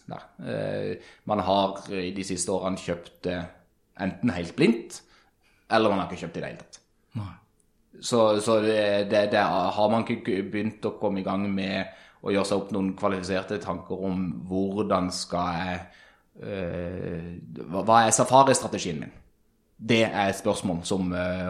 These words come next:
Speaker 1: har man ikke stilt seg det ennå, så bør man virkelig begynne å stille, stille seg det nå, fordi man har et live testing-miljø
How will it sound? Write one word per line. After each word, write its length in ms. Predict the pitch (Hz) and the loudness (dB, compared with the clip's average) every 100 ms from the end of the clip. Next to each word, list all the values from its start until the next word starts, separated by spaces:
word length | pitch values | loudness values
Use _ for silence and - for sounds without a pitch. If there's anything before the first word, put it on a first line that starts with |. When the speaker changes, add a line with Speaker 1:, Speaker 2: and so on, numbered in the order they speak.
| 87 | -2
Speaker 1:
har 180 | 95 95 | 2 2
man 120 | 98 | 2
ikke 80 | 98 | 0
stilt 260 | - 98 | -2 -2
seg 120 | - 90 | -2 -2
det 60 | 85 | 0
ennå, 180 | 101 | 2
så 120 | 120 98 | 2 0
bør 120 | 92 | -2
man 140 | 92 | -2
virkelig 680 | 92 90 80 90 - - 95 | -2 -2 -4 -6 -10 -8 -6
begynne 200 | 87 90 | -4 -4
å 40 | 90 | -4
stille, 240 | 92 78 | -4 -4
stille 220 | 82 95 98 | -4 -4 -2
seg 100 | 92 | 0
det 60 | |
nå, 120 | 120 170 | 2 0
fordi 500 | - 87 98 98 - - - - - | -2 -4 -4 -4 -6 -14 -20 -18 -2
man 240 | 104 101 | 4 4
har 680 | 95 - 92 95 110 110 95 - - | 4 0 2 6 6 6 2 -12 -10
et 360 | 90 - - - | -8 -8 -10 -8
live 420 | 98 98 107 117 104 | 0 4 6 4 2
testing-miljø 640 | 113 110 120 101 92 | 0 0 0 2 0